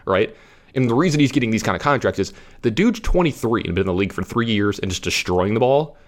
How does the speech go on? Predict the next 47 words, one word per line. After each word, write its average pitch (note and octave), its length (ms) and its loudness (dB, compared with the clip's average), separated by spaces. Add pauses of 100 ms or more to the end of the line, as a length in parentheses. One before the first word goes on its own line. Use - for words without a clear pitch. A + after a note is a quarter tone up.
(120)
So, C3 180 2
like, G2+ 320 -2
you're C3+ 260 6
getting C#3 360 4
him G2 240 0
for G#2 180 2
his F#2 80 0
entire F#2+ 300 0
career F2+ 500 -4 (260)
if G2 120 -6
you G2 100 0
get G#2 100 2
him F#2 120 0
under E2+ 120 -4
contract. - 540 -6 (160)
Like, A2 100 2
you're, A2+ 140 2 (100)
and B2 120 2
you're A#2+ 100 2
gonna C#3 140 4
get, A#2+ 340 0 (1000)
I C3+ 60 2
mean, C3+ 280 2
all C3+ 200 4
signs C#3 240 2
are A#2 60 4
pointing A#2 240 0
to G#2 100 0
this G#2 180 0
kid's A2 280 -2
going G#2+ 240 2
to G#2 80 0
not F#2+ 200 0
just G#2 140 -2
be G2+ 140 2
a F2+ 60 0
perennial F#2 360 -2
all-star, A#2+ 520 0
he G2+ 220 0
is G2 140 0
going A2 300 2
to B2 80 -4
be G#2+ 100 2
a F#2+ 60 2
Hall F#2+ 220 0
of - 80 -14
Famer. D#2+ 400 -4